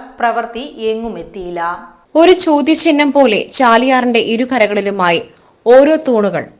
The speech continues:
Speaker 2: ഇവിടെ ഒരു തൂക്കുപാലം ഉണ്ടായിരുന്നുവെന്ന് ഓർമ്മയുയർത്തി നിൽക്കുകയാണ്. നൂറ്റിയൻപത് മീറ്റർ നീളത്തിലും ഒന്ന് ദശാംശം ഏഴ് മീറ്റർ വീതിയിലുമായാണ് തൂക്കുപാലത്തിന്റെ നിർമ്മാണം ലക്ഷ്യമിട്ടിരുന്നത്. നിർമ്മാണം വേഗത്തിൽ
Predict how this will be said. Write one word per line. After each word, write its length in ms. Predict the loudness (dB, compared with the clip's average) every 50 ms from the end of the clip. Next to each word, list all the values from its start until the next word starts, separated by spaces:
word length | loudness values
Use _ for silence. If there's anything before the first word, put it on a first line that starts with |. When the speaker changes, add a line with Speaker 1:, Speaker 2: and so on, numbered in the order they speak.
| _ _ -6
Speaker 2:
ഇവിടെ 200 | -4 -2 0 0
ഒരു 100 | 0 0
തൂക്കുപാലം 560 | -2 -2 -4 -4 -2 0 0 2 2 2 2
ഉണ്ടായിരുന്നുവെന്ന് 600 | 0 0 0 0 -2 -2 -4 -4 -4 -4 -2 -4 -4 -4
ഓർമ്മയുയർത്തി 640 | -2 -2 0 0 0 2 2 2 0 0 -4 -6 -6
നിൽക്കുകയാണ്. 580 | -6 -6 -6 -4 -6 -6 -6 -6 -8 -10 -10 -16 -20 _ _ _ _ _ _ _ _ _ _ -6
നൂറ്റിയൻപത് 600 | -4 -4 -2 -2 -2 0 0 0 0 0 -2 0
മീറ്റർ 260 | 0 0 -2 -2 -2
നീളത്തിലും 500 | 0 0 2 0 0 -2 -2 -6 -8 -8 -12 _ _ _ _ -6
ഒന്ന് 220 | -2 0 0 0
ദശാംശം 500 | 0 0 0 0 -2 -2 -2 -2 -2 -4 -4 -4
ഏഴ് 260 | -2 0 0 0 0
മീറ്റർ 260 | 0 0 0 -2 -2 -4 -2
വീതിയിലുമായാണ് 760 | -2 -2 -2 0 2 2 2 2 2 0 0 -2 -4 -4 -6 -8 -10 -14 -20 -20 -20 _ _ -6
തൂക്കുപാലത്തിന്റെ 640 | -6 -6 -6 -6 -4 -2 -2 -2 -2 -2 -4 -4 -4
നിർമ്മാണം 440 | -2 -2 -2 -2 -2 -2 -2 -4 -4 -6 -6
ലക്ഷ്യമിട്ടിരുന്നത്. 640 | -6 -4 -2 -2 -2 -2 -4 -6 -10 -10 -12 -12 -16 -18 _ _ _ _ _ -20 _ _ _ _ _ -4
നിർമ്മാണം 400 | -2 0 2 2 2 2 2 2
വേഗത്തിൽ 420 | 2 2 2 2 0 -4 -4 -6